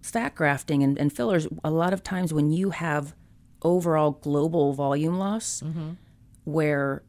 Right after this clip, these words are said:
Speaker 1: if you tried to revolumize with fillers, you'd be looking at ten to fifteen syringes of filler, which is ridiculously expensive.
Speaker 2: Mm, right.
Speaker 1: And it doesn't, it, it, it goes away. It doesn't last.
Speaker 2: Right.
Speaker 1: So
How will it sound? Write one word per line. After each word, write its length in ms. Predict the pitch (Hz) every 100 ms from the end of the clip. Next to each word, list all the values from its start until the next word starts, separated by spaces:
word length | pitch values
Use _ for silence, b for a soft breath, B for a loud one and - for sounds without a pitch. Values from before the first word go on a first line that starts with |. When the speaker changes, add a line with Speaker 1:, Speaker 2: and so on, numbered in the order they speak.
| _ -
Speaker 1:
if 160 | - 147
you 240 | 165 208
tried 440 | 208 - 233 233 208
to 140 | 190
revolumize 880 | 156 160 147 151 165 156 147 139 135
with 140 | 139 135
fillers, 420 | - 190 165 139
you'd 120 | 175
be 120 | 202 202
looking 380 | 151 - 151
at 200 | 139 131
ten 400 | - - 165 175 -
to 100 | 147
fifteen 540 | - 160 - - 165
syringes 680 | - - 143 143 143 160 147
of 80 | 135
filler, 460 | - 135 156 233 b b b b
which 180 | 202 -
is 180 | 190 - -
ridiculously 760 | 165 165 151 - 151 143 - 101
expensive. 580 | - - 127 - - - -
Speaker 2:
Mm, 220 | 165 151 123 _ -
right. 320 | 156 156 - -
Speaker 1:
And 220 | 214 202
it 100 | 156
doesn't, 380 | 139 135 143 - -
it, 220 | 151 -
it, 180 | 151 143 - -
it 140 | 135 - - - -
goes 180 | 135
away. 280 | 135 170 -
It 60 | 101
doesn't 220 | 131 120
last. 360 | 165 190 147 135 131
Speaker 2:
Right. 80 | b b b
Speaker 1:
So 520 | - - 175 147 139